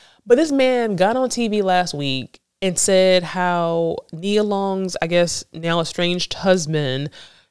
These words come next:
had no right putting her on blast and having a freaking, um, what do you call it? A whole press conference about him cheating on her. He should have respected the black woman enough to where that was held between them two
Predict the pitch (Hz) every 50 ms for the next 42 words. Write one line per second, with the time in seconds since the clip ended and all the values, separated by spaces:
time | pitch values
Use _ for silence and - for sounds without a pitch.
0 | _ _ _ _ _ _ _ - 220 226 220 185 180 180 185 202 208 220 185 175
1 | 165 175 180 190 196 - - - _ _ _ _ _ _ - 226 226 226 208 190
2 | 202 202 185 180 175 165 156 151 156 160 160 165 - 160 165 165 175 165 170 170
3 | 156 - - 156 151 - - - 185 180 - - 165 156 147 143 139 - - -
4 | 147 143 139 135 135 135 131 135 131 131 143 139 _ _ _ _ _ _ _ _
5 | _ _ _ _ _ - - _ _ _ _ _ _ _ _ _ _ _ _ _
6 | _ _ _ - 175 156 139 - - 98 - - - - - - _ _ _ _
7 | _ _ _ _ _ _ _ _ _ _ _ _ _ _ _ _ _ _ _ _
8 | - 175 165 147 165 202 202 196 196 190 185 175 170 160 - - - 226 240 233
9 | 233 - - 185 165 156 - 156 147 139 - - - 160 160 160 151 147 190 190
10 | 180 - - 233 240 226 196 170 151 147 147 151 127 127 139 143 170 - - -
11 | - - - - - - _ - - 320 311 320 - 302 294 269 254 226 208 196
12 | 190 - - 254 247 - 190 180 185 170 175 208 202 196 196 202 185 180 175 170
13 | 165 170 233 269 226 202 208 208 - - - 214 190 202 196 190 190 185 180 170
14 | 208 196 196 196 196 190 170 - 180 202 196 196 190 185 185 - - 185 175 165
15 | 151 147 151 165 190 233 240 - 285 311 320 339 381